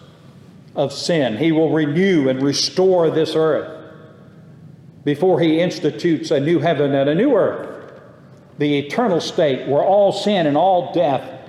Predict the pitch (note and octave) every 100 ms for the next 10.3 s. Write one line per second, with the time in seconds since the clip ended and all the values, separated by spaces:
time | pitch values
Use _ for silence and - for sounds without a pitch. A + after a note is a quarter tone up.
0 | - - - - - - D3+ E3 D3 D3
1 | C3+ D3 C#3 A#2 G#2+ G2+ G2 A2 - -
2 | - - - - - - - - - -
3 | - - C#3 E3 D#3 C3+ D3 C3 C3 C3+
4 | E3 E3+ C3+ D3+ E3 D#3+ D3 - C3+ D#3
5 | D3+ C#3+ B2+ D#3 C#4 C4 G#3 F3 D3+ C3
6 | - - - - - F#3+ E4 - G#3+ -
7 | - - - - - - - - - -
8 | D#3+ D3 E3 - - C4+ C4 C4 A#3 F3
9 | C3 B2 D#3 C#3 C#3+ D3 D3+ B2 A2+ F#2
10 | - - -